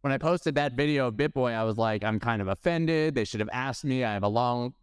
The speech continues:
career in rap music. I, you know, I should have been able to spit some hot fire." People thought I was serious, which is amazing. Then I did a poll, like, "What's the best crypto song?" And it was like, that one,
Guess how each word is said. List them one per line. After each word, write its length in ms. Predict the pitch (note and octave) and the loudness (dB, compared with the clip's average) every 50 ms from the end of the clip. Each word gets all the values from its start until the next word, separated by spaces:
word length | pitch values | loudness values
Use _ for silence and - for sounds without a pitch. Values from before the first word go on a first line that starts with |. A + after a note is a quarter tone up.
| _ _ - | _ _ -12
career 400 | - A#2+ B2 B2+ B2 B2 A#2+ A2 | -6 -2 0 2 2 2 2 2
in 120 | G2+ G#2+ | 2 0
rap 240 | A#2 B2 B2+ - - | 0 -2 -2 -2 -2
music. 500 | C3 B2+ B2+ B2 B2 B2 B2 A#2+ - G#2+ | 0 0 2 2 2 2 0 0 0 0
I, 180 | G2 G2 F#2+ - - - A2+ A#2+ | 0 0 0 -2 -8 -14 -8 -4
you 140 | B2+ A2+ G#2 | -2 0 2
know, 180 | G2+ G2+ G2+ | 2 2 2
I 160 | G2 F#2+ G2+ | 2 0 0
should 300 | G2 - - - A2+ A2 | -2 -4 -4 -2 0 2
have 100 | A2 G#2 G2+ _ _ _ _ - | 2 0 -2 _ _ _ _ -2
been 140 | A#2 A2+ | 0 0
able 280 | A2+ A2 G#2+ G#2+ A2 G#2+ | 0 0 2 2 2 2
to 260 | G#2+ G#2+ G#2 G#2 G2+ - | 2 2 0 -2 -4 -6
spit 300 | - - - B2 A2+ - | -6 -4 -2 -2 -2 0
some 120 | A#2 A2+ | -2 0
hot 220 | G#2+ A#2 A2 G2+ | 0 0 0 0
fire." 320 | - A2 G#2+ A2 A#2+ A#2+ - _ _ _ _ | 0 0 0 0 0 -2 -4 _ _ _ _
People 200 | D#3+ D#3+ D3 D#3+ | -4 -4 -2 0
thought 160 | C#3 D3 C3+ | 0 0 2
I 60 | B2+ A2+ | 2 2
was 160 | G#2+ F#2+ - | 0 0 0
serious, 480 | - C3+ A#2+ G#2 G2 G2+ A2 - - | 0 2 2 2 2 0 0 -2 -4
which 180 | A2 G#2 - - | -8 -8 -6 -4
is 60 | A2 | -2
amazing. 680 | G#2+ A2+ A2 A2 G#2+ G2+ G2 E2+ F#2+ F#2 F#2+ G#2 B2 - _ _ _ _ _ _ _ _ _ _ _ _ - | -2 -2 0 0 -2 -2 -2 -2 -2 -2 -2 -2 -4 -8 _ _ _ _ _ _ _ _ _ _ _ _ 0
Then 100 | E3 F3+ | 2 2
I 80 | G3+ | 2
did 120 | F#3 G3+ G3+ | 2 2 0
a 60 | G#3+ | 0
poll, 300 | - - A#3 A#3 G3 C#3+ | 0 0 0 2 2 2
like, 180 | A#2+ A2+ - | 0 0 0
"What's 260 | B2+ D3 F3 - - - | -2 -2 -2 -2 -4 -6
the 100 | - F3 C3 A#2 - _ - | -6 -6 -6 -8 -8 _ -2
best 540 | C#3+ C3 B2+ D3 D3 - - - - - - _ _ _ _ _ _ | 0 0 0 -2 -4 -6 -8 -14 -14 -18 -20 _ _ _ _ _ _
crypto 1000 | - - D#3+ E3 - _ - E3 C#3+ C3+ C3 C3 C3 C3 C3 C3 C3 B2+ B2 B2 A#2+ | -6 -2 0 0 0 _ 0 0 2 2 2 2 2 0 2 2 2 2 2 0 0
song?" 400 | - - F3 D3+ C3+ A#2+ G#2 G2 | 0 0 2 2 4 4 2 2
And 80 | G2 | 2
it 40 | G2+ | 0
was 140 | G#2 F#2 G2 | 0 0 0
like, 400 | G#2+ G2+ G2 F#2+ G2 F#2+ F#2 G2+ | 2 2 2 2 0 -2 -2 -2
that 260 | A2+ A#2 A#2+ B2 B2 | -2 0 0 0 -2
one, 480 | C3 B2+ B2+ B2 B2 B2 A#2+ A#2+ B2 | 0 0 0 0 0 -2 -2 -2 -2